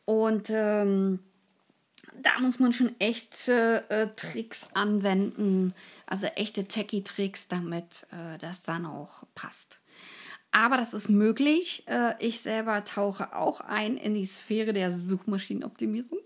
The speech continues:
<laughs> Und, äh, ich lerne jeden Tag dazu. Und es ist, äh, mal eine ganz andere Arbeit,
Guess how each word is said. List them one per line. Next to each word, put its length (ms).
<laughs> 380
Und, 500
äh, 300
ich 180
lerne 300
jeden 240
Tag 220
dazu. 480
Und 240
es 260
ist, 500
äh, 280
mal 240
eine 220
ganz 320
andere 380
Arbeit, 600